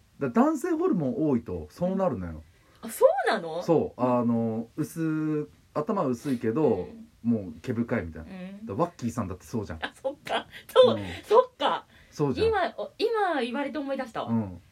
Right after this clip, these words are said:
Speaker 2: 確かに。え？
Speaker 1: うち、あ、おい、やっぱりか。
Speaker 2: 違う、違う、違う。
Speaker 1: おじさんじゃねえかよ。
Speaker 2: おじさんじゃないよ。
Speaker 1: うん。
Speaker 2: おばさん。
Speaker 1: もう、もう、もう隠しようがないじゃん。
Speaker 2: <laughs> 隠れ、
Speaker 1: うん。
Speaker 2: 隠れてる。まだ隠れてる。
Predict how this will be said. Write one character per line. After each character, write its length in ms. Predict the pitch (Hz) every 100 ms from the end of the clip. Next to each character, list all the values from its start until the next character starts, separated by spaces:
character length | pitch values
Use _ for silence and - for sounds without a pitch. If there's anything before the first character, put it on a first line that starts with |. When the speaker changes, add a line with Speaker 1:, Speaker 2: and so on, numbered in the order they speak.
| -
Speaker 2:
確 260 | 285 - -
か 60 |
に。 280 | 226 214 233 -
え？ 220 | 494 622 - _ - _ - - - - -
Speaker 1:
う 100 | 156
ち、 240 | - - - - - - -
あ、 180 | 123 113 - _ -
お 340 | 123 120 113
い、 40 | 113
や 100 | 135
っ 60 | - -
ぱ 140 | 381
り 100 | 427
か。 300 | - 127 82 - - - - 233
Speaker 2:
違 40 |
う、 40 |
違 20 | 220 247 - - - 233
う、 140 | 226 -
違 220 | 240 -
う。 80 | 127
Speaker 1:
お 40 |
じ 120 | 208 381
さ 160 | 440
ん 80 | 440
じ 60 | 480
ゃ 160 | 508
ね 60 | 208
え 20 |
か 100 | -
よ。 100 | 101
Speaker 2:
お 40 | 90
じ 100 | 294
さ 240 | - - 285
ん 80 |
じ 80 | 262
ゃ 60 | 226
な 160 | 285
い 40 | 277
よ。 180 | 220 - - - -
Speaker 1:
う 60 | 208
ん。 60 |
Speaker 2:
お 40 | 254
ば 160 | 233
さ 160 | - 339 480 220 -
ん。 40 |
Speaker 1:
も 100 | 180
う、 260 | - 147 143
も 420 | - 160 120 - - - - _ - 523 508 269
う、 20 |
も 80 | -
う 40 | -
隠 220 | - -
し 180 | - 370
よ 120 | 339
う 40 |
が 120 | 311 302
な 80 |
い 100 | 294
じ 60 | 220
ゃ 40 |
ん。 20 | 214
Speaker 2:
<laughs> 560 | - 539 - 480 - 240
隠 40 |
れ、 40 |
Speaker 1:
う 40 | 233
ん。 20 |
Speaker 2:
隠 40 | - - - 571 - 480 508
れ 100 | 453 349
て 80 | 202
る。 60 |
ま 80 | 480
だ 80 | 605 - 311
隠 160 | 320
れ 120 | 349 226
て 120 | 196
る。 200 | -